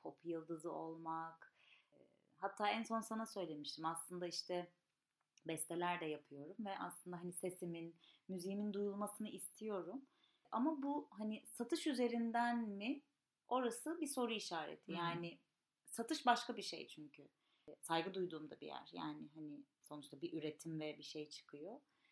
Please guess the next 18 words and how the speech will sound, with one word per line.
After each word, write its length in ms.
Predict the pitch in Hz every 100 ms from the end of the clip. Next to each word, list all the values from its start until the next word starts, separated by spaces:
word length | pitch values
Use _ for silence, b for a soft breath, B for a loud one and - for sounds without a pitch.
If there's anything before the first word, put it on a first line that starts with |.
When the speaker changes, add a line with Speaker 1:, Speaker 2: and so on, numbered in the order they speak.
| b b b -
Speaker 1:
Ee, 480 | 175 170 165 165 165 -
ama 260 | 220 302
o 100 | 311 -
üretimde 560 | 233 254 - 269 285
olma 560 | - 269 269 269 294 254
hali 280 | 220 190 175
sanki 380 | 175 170 165
senin 440 | - 175 170 165 - _ _ -
yaşadığın 580 | 165 156 156 151 147
şey. 360 | 147 - 254 403 - _ -
Ama 220 | 233 262
karşısında 640 | 247 247 277 262 269 294
bir 80 | 269
de 120 | 269
bir 160 | 254 233
hedef 280 | 233 269 269
odaklı 420 | 233 214 - 190
olma. 580 | - 170 170 160 151